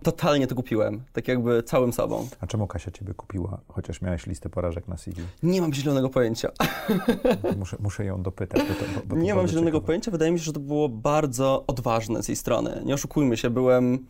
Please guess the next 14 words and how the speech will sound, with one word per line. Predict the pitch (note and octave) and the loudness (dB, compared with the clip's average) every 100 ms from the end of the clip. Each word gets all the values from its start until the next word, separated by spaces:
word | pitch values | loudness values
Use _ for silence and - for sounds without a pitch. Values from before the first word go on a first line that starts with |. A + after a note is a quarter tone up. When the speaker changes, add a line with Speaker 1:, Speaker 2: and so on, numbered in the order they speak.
| - | -4
Speaker 2:
Ile | A#2+ | -2
miałeś | G2 F2 | -2 -2
lat? | B2 | 0
Speaker 1:
dwudziestoletnim | D3 D#3 - D#3+ C#3+ - C3 B2 | 2 2 2 2 2 4 2 2
dzieciakiem, | B2 D3 - C3 C3+ C#3 | 0 0 2 2 2 0
Speaker 2:
Okej. | C3+ | -4
Speaker 1:
któremu | - C3 B2+ B2+ | -4 2 2 2
powierzyła | C3 B2+ C3 C3 | 0 0 2 0
kilkunastoosobowy | C3+ B2 C3+ C#3 C3 B2 B2 A#2+ | 0 0 0 0 -2 0 2 4
zespół | B2 B2+ B2 | 2 2 -4
programistów | B2 A#2 A#2+ B2+ B2 | -2 2 0 0 -2
i | - | -2
tak | A#2 | 0
naprawdę | A#2+ A#2+ A2+ A2+ A#2 A#2 | 0 2 4 6 6 6